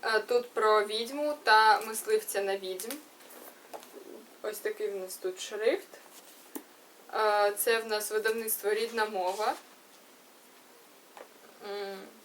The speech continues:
вона ду-, гарно відкривається, легко читається. Е, єдине, що я можу сказати, що я знаю, що це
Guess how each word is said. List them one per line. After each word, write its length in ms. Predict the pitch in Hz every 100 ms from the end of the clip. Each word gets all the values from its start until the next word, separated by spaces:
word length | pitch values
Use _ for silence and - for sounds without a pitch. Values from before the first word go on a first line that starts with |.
| - - - 220
вона 180 | 233 233
ду-, 240 | 214 - - 202 - -
гарно 420 | 202 208 196 196
відкривається, 760 | 185 190 - 233 381 466 - 233
легко 320 | 233 - 208
читається. 720 | - - 320 370 330 - 262 - - - - - - -
Е, 540 | 247 247 247 247 240 220 - - - - - - - - - - - - - - - - - - - 233
єдине, 380 | 240 240 247 233
що 120 | -
я 60 | 226
можу 280 | 226 214 202
сказати, 420 | 226 226 202 208
що 200 | - 202
я 180 | 202 208
знаю, 280 | 214 196
що 220 | 196 190 190
це 280 | - 190